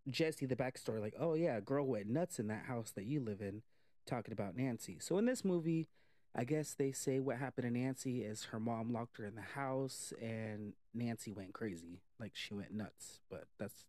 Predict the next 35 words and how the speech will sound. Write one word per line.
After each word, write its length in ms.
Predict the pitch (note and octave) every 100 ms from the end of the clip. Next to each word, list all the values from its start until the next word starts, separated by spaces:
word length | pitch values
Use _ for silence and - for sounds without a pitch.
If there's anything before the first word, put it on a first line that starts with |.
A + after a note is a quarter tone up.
| -
we 100 | C3+
all 140 | C3 G#2
know 160 | F#2
that's 240 | F#2+ F#2+ -
not 180 | F#2 -
what 80 |
happened. 380 | A2 G2 - A2+ - _ _ _ - - - -
But 140 | D3 C#3
basically, 520 | F#3 F3 F#3+ F#3 F3+
that's 220 | E3 D#3+
all 180 | E3 E3
they 140 | D#3+
mentioned 400 | D3+ D3 C#3+ D3
of 160 | G2 A2+
Nancy 600 | D3+ F3 E3+ F#3 F3 F3+
until 320 | C#3+ C#3 C#3+
a 20 |
little 240 | C3 D3 C#3+
bit 220 | C3+ C#3+
later. 520 | E3+ E3 E3 D#3+ D#3+ - - - - _ - - - - - -
Um, 400 | C#3 B2 A2 A#2+ -
oh, 60 | -
yeah, 80 | E3
and 120 | D3
then 60 | D3
we 100 | D3
meet, 260 | D#3 - -
um, 380 | C3 B2 A#2 A2
the 80 | A2+
coach, 480 | - G#3+ - - -
Coach 320 | D3 A2 -
Snyder. 360 | E3+ E3 C3+ B2+
He's 180 | C3
a 40 | A2+
douchebag. 600 | A2+ C3 - G2 G2+